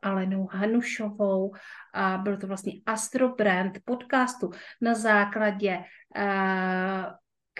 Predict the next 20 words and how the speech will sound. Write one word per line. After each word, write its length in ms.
kterého 540
já 260
jsem 280
vlastně 380
do 180
podcastu 560
přidala, 720
skutečně 680
zdůraznila 920
tu 140
hrdinskou 680
linku 760
toho, 340
že 140
všechny 400
ženy, 480
které 340
podnikají, 580
jsou 200
hrdinky. 840